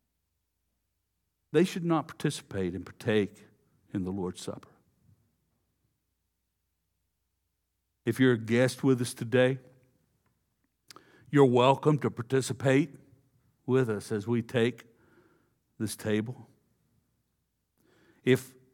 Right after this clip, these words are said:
you are a baptized believer and a member of an evangelical church that preaches the gospel of salvation that is by grace alone, through faith alone, in Jesus Christ alone.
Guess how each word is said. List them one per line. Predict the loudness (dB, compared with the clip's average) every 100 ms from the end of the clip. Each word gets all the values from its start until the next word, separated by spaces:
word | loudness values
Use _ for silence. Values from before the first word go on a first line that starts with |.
| _ -8
you | 0 2 4 4 2
are | 2 2
a | 2
baptized | -2 2 2 2 0 0 0
believer | -2 0 0 0 -2 -4
and | -2
a | -2
member | 0 2 2 2 2
of | 2
an | 0 -2 0
evangelical | 0 2 2 4 2 2 0 -8
church | -2 0 0 -2 -8
that | -10
preaches | -2 -2 0 -4 -2
the | -4
gospel | 0 2 2 -2 -6 -4 -4 -6 _ -20 -20 -20 _ -10
of | -2
salvation | 4 4 4 2 2 0 -4 -2
that | -2 -2
is |
by | -2 -2
grace | -2 -2 -2 -2
alone, | -2 0 0 0 -4 -4
through | -4 -4
faith | -4 -2 -2 -4
alone, | -4 -4 -4 -6 -8 -14 -20 _
in | 0 0
Jesus | -2 -4 -4 -6 -8
Christ | -8 -10 -10 -18
alone. | -20 -20 -20